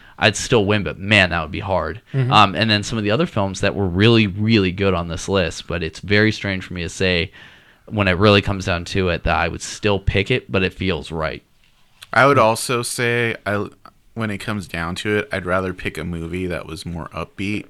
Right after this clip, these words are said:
Speaker 3: in tone and ending than a downer movie.
Speaker 2: Right.
Speaker 3: Which I think The Shining is more of a downer movie.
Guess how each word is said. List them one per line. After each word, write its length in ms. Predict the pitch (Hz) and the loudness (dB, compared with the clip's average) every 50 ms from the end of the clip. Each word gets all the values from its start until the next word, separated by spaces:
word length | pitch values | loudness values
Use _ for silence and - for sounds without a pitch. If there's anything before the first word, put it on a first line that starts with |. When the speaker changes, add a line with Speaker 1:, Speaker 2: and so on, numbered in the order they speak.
| _ _ _ _ - - | _ _ _ _ -16 -10
Speaker 3:
in 540 | - 107 104 107 101 101 101 98 92 - - _ - | -8 -6 -6 -6 -4 -6 -6 -6 -8 -10 -12 _ -14
tone 300 | - 101 92 92 92 90 | -10 -8 -6 -6 -6 -6
and 120 | 87 80 - | -6 -8 -6
ending 480 | - 87 87 87 92 92 92 92 92 | -8 -8 -6 -4 -4 -4 -4 -6 -8
than 240 | 101 107 - 85 85 | -8 -10 -10 -10 -10
a 20 | 95 | -10
downer 400 | - - 78 82 85 87 98 101 | -8 -8 -8 -8 -6 -6 -6 -6
movie. 440 | 101 101 104 101 107 113 120 117 - - _ _ _ _ _ | -6 -6 -8 -8 -8 -8 -10 -12 -14 -18 _ _ _ _ _
Speaker 2:
Right. 180 | 135 110 - - - _ _ _ _ _ _ _ - | -6 -6 -6 -8 -12 _ _ _ _ _ _ _ -8
Speaker 3:
Which 220 | 110 101 - - | -6 -6 -4 -4
I 80 | 98 90 | -6 -6
think 220 | - 101 95 87 | -6 -8 -8 -8
The 60 | - | -8
Shining 420 | - - - 90 80 87 90 90 87 | -8 -6 -6 -6 -6 -4 -6 -6 -6
is 120 | 87 87 | -6 -6
more 160 | 87 87 85 85 | -6 -6 -6 -6
of 60 | 82 | -8
a 40 | 82 | -8
downer 400 | - - 85 87 87 87 90 92 | -6 -6 -6 -6 -6 -6 -6 -6
movie. 440 | 95 98 98 98 104 104 107 110 | -6 -6 -6 -6 -8 -8 -8 -10